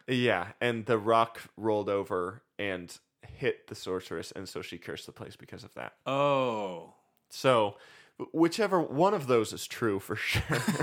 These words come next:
Speaker 2: We have
Speaker 1: Take
Speaker 2: two
Speaker 1: your pick
Speaker 2: options.
Speaker 1: which one you believe.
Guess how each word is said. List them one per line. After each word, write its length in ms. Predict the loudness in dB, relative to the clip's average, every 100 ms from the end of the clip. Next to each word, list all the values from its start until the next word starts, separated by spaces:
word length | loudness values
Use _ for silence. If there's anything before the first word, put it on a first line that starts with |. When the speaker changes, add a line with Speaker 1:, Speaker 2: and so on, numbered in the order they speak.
| -2 -4 -4
Speaker 2:
We 120 | 0
have 80 | 2
Speaker 1:
Take 80 | 4
Speaker 2:
two 80 | 6
Speaker 1:
your 140 | 8
pick 140 | 8 6
Speaker 2:
options. 260 | 2 -2 0
Speaker 1:
which 280 | 0 0
one 400 | 0 0 0 -6 -12 -20 -10
you 100 | -8
believe. 540 | -4 -2 0 0 -4